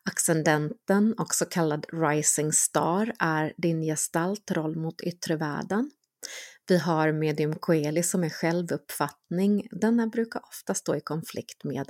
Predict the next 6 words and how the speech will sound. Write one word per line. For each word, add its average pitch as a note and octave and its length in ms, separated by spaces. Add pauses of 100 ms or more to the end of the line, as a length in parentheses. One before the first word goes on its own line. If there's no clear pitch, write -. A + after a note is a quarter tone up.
(180)
ascendenten. E3 1120 (800)
Vi G#3 100
har G#3 160
månen A3 640
som - 280
är D#3 320